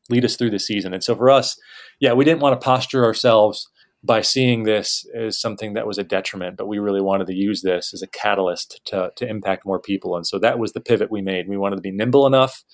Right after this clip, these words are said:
to pivot and impact people during this season, during this crisis. And so that's where that kind of leadership came in. And it wasn't just from me. It was from my associate pastor, from our, our, our youth pastor, from our children's people. Like, we all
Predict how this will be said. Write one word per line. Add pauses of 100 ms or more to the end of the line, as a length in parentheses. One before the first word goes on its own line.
(280)
to
pivot (560)
and
impact
people
during
this
season, (200)
during
this
crisis.
And
so
that's
where
that
kind
of
leadership (340)
came
in.
And
it
wasn't
just
from
me.
It
was
from
my
associate
pastor,
from
our,
our,
our
youth
pastor,
from
our
children's
people.
Like,
we
all